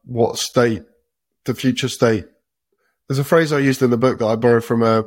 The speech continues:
wonderful, um, woman who's, who I've done a bit of work with over the years called Orit Gal, whose way, m-, her name means light wave in Hebrew. She grew up in a kibbutz.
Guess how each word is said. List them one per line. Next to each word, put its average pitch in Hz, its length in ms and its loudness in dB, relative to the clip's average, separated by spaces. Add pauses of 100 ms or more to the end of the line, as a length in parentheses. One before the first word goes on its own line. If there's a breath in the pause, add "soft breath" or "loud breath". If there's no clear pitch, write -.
(160)
wonderful, 113 1000 -2
um, 110 760 -8
woman 110 680 0
who's, 110 400 -8
who 120 140 0
I've 110 100 -2
done 117 140 2
a 107 60 -2
bit 113 120 0
of 104 60 -8
work 113 160 -2
with 107 100 -2
over 110 140 -2
the 104 120 -4
years 110 380 -2 (120)
called 117 180 -4
Orit 120 340 2
Gal, 107 460 -2 (460 soft breath)
whose 117 200 -14
way, 120 180 2 (120)
m-, 123 320 -8
her 127 200 0
name 127 260 2
means 113 260 0
light 117 260 2
wave 104 280 -2
in 107 100 -8
Hebrew. 107 440 -6
She - 180 -10
grew 117 200 -2
up 107 140 -6
in 101 60 -6
a 101 60 -8
kibbutz. - 460 -8